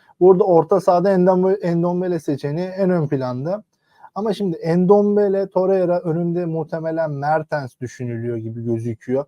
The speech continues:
Çok fazla hücumcu olmaz mı? Özellikle United maçında öncelik bence, e, orta sahada oyunu tutmak olmalı diye düşünüyorum. Burada belki Mertens yerine Kerem Demirbay'la, Torreira, Endombele, Kerem Demirbay gibi bir orta saha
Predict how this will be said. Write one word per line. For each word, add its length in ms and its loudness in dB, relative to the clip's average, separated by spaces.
Çok 260 -2
fazla 360 2
hücumcu 400 2
olmaz 420 0
mı? 220 -8
Özellikle 520 -4
United 400 -6
maçında 360 -8
öncelik 440 -2
bence, 400 -4
e, 100 2
orta 320 4
sahada 280 4
oyunu 240 2
tutmak 400 0
olmalı 380 2
diye 140 0
düşünüyorum. 560 -2
Burada 340 4
belki 280 0
Mertens 600 -2
yerine 360 -2
Kerem 420 0
Demirbay'la, 800 2
Torreira, 480 -2
Endombele, 640 -4
Kerem 360 -6
Demirbay 480 -2
gibi 180 -8
bir 120 -6
orta 380 -4
saha 300 -2